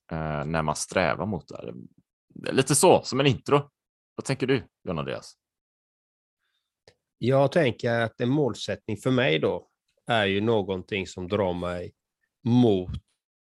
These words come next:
Speaker 2: det jag vill. Det,
Speaker 1: Mm.
Speaker 2: det är en Det är en energi som drar mig mot någonting. Oavsett vad målet är. Det kan vara som till exempel här nu, nu är jag inne i en flytt, ska flytta ifrån Göteborg in,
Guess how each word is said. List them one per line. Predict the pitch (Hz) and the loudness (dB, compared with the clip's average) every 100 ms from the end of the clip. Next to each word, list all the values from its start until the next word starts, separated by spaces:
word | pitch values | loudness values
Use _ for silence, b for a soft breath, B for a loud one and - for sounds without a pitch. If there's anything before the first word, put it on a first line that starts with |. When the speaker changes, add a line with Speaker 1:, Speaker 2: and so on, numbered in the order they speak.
| - - _ - | -20 -20 _ -6
Speaker 2:
det | 117 104 | 0 2
jag | 101 | 2
vill. | 104 120 87 - _ _ _ _ _ _ _ _ _ _ _ _ _ - | 0 0 -4 -18 _ _ _ _ _ _ _ _ _ _ _ _ _ -6
Det, | 107 117 120 | 2 4 4
Speaker 1:
Mm. | 87 | 2
Speaker 2:
det | 123 | 4
är | 123 | 4
en | 113 104 - b b b b b b - | 2 -2 -10 b b b b b b -4
Det | 110 143 | 2 4
är | |
en | 127 | 4
energi | 123 123 - - 131 147 131 | 4 0 -2 -4 2 4 2
som | 107 - 113 107 | 0 -4 -4 -4
drar | 113 131 135 135 131 131 | -4 -2 4 6 6 4
mig | 131 120 92 95 | 2 2 0 -4
mot | 101 - | -6 -4
någonting. | 113 101 82 - 87 85 - _ _ _ _ | 0 0 0 -6 -10 -10 -18 _ _ _ _
Oavsett | 127 113 117 113 | 2 4 4 2
vad | 123 123 | 6 6
målet | 113 104 92 92 - | 6 4 2 -2 -4
är. | 98 104 | 0 0
Det | - | 2
kan | 117 | 2
vara | 120 107 95 b b | 4 2 0 b b
som | _ - 104 | _ -2 -2
till | 104 | 2
exempel | 117 101 104 | 2 4 4
här | 110 104 | 4 2
nu, | 104 | 2
nu | 110 113 113 110 | 2 2 4 4
är | 107 | 2
jag | 107 | 2
inne | 107 95 | 0 -4
i | |
en | 92 | -6
flytt, | - 107 120 123 _ | -4 0 2 0 _
ska | - - 95 92 92 b b b - | -14 -6 -2 -2 -2 b b b -6
flytta | 107 98 90 | -6 -2 -2
ifrån | 90 - 95 | 0 0 2
Göteborg | 92 87 92 85 92 90 92 | 2 0 -2 -4 -2 0 0
in, | 92 | -4